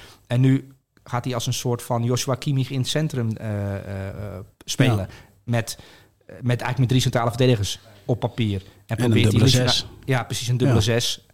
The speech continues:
Speaker 1: Ehm, en dat is wel leuk om te zien. Dat Eriksen is natuurlijk geblesseerd geraakt, Casemiro geschorst. Hoe los je dat op? En toch dan die wedstrijd winnen. Ehm, en dan komt natuurlijk die opdracht op donderdag tegen Barcelona.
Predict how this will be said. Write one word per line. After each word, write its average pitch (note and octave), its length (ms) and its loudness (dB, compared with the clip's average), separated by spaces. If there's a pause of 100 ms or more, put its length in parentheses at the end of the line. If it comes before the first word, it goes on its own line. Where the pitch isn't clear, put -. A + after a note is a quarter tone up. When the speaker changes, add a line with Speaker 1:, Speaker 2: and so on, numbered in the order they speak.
(360)
Speaker 1:
Ehm, A2+ 560 0 (840)
en - 100 -12
dat C#3+ 120 -4
is C#3 80 0
wel B2+ 140 2
leuk B2+ 220 2
om A#2 120 -4
te A#2 100 -4
zien. C3+ 200 -2
Dat A2+ 160 -4
Eriksen A2+ 220 -4
is A#2 80 -6
natuurlijk A2+ 260 -4
geblesseerd A#2 360 -4
geraakt, A#2 240 -6
Casemiro A#2 340 -4
geschorst. A#2+ 360 -6
Hoe B2+ 140 -2
los A#2 140 0
je - 60 -6
dat G#2 120 -4
op? D#3+ 100 -12
En C#3 140 -6
toch F3 200 -2
dan B2+ 160 -2
die A#2+ 100 0
wedstrijd A#2 400 -2
winnen. D3+ 320 -2 (440)
Ehm, A2+ 840 -2 (120)
en C3 120 -6
dan B2 140 -2
komt A2+ 140 -6
natuurlijk G2+ 280 -6
die G2+ 120 -4
opdracht G2 360 -6
op F#2 80 -10
donderdag B2 400 -2
tegen A#2 220 -4
Barcelona. A#2 580 -2